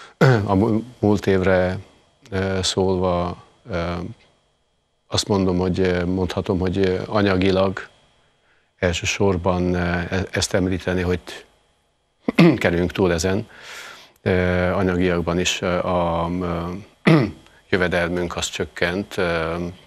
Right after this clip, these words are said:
körülbelül harminc-negyven százalékával a, a megbecsült, ö, és, ö, be-, megszavazott arányokban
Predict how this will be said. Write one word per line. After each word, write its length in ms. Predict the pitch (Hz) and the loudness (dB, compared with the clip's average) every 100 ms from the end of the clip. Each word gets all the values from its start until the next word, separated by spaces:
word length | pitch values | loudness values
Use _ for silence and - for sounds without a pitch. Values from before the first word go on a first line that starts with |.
| _ - _ | _ -20 _
körülbelül 600 | - 82 82 82 85 80 | -2 0 0 -2 -4 -6
harminc-negyven 680 | 92 90 85 82 - 87 87 | -4 -2 -2 -2 -4 -2 -2
százalékával 1080 | 85 87 82 87 87 82 90 82 82 90 98 - - - - - - - _ | -4 -4 -2 -2 -2 -2 -2 -2 0 -2 -4 -10 -20 -20 -20 -20 -20 -20 _
a, 460 | 98 82 78 82 87 | -2 0 0 -2 -2
a 60 | 85 | -2
megbecsült, 560 | 90 92 - - - 92 | -2 -2 -4 -6 -6 -2
ö, 140 | 87 | -2
és, 480 | 95 95 87 - - | -2 -2 -2 -2 -2
ö, 160 | 87 | -4
be-, 580 | 85 87 85 82 82 85 90 | -4 -4 -4 -4 -6 -6 -6
megszavazott 640 | 90 - 85 80 80 - | -6 -4 -4 -2 -4 -4
arányokban 680 | 85 82 80 82 92 95 120 | -4 -2 -4 -4 -4 -4 -4